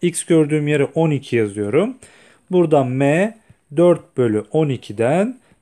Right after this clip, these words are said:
ne gelecek? Bir bölü üç, yani A seçeneği. Öğreten test iki, soru sekiz. Testin son sorusu. Dik koordinat sisteminde A noktasından geçen ve x ekseninin pozitif yönüyle yüz otuz beş derecelik açı yapan doğrunun denklemi nedir demiş.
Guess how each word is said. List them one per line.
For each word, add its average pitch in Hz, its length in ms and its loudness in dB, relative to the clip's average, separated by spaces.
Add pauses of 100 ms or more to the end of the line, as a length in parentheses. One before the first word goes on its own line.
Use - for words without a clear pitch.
ne 160 140 -2
gelecek? 120 540 -2 (240)
Bir 139 340 2
bölü 113 200 0
üç, 170 480 -2
yani 131 500 0 (120)
A 156 220 0
seçeneği. 101 460 -8 (1600)
Öğreten 185 420 0
test 156 300 0
iki, 220 260 0
soru 185 340 2
sekiz. 170 460 0
Testin 170 360 0
son 180 260 0
sorusu. - 520 0 (560)
Dik 208 140 -2
koordinat 190 380 4
sisteminde 156 500 0
A 185 240 0
noktasından 143 600 -2
geçen 170 340 0
ve 165 60 -4
x 190 260 -4
ekseninin 135 360 -2
pozitif 139 440 -2
yönüyle 127 280 0
yüz 170 180 0
otuz 165 240 -2
beş 165 200 0
derecelik 117 460 -4
açı 151 200 0
yapan 117 340 -2
doğrunun 156 360 2
denklemi 151 420 -2
nedir 113 280 0
demiş. 151 380 -4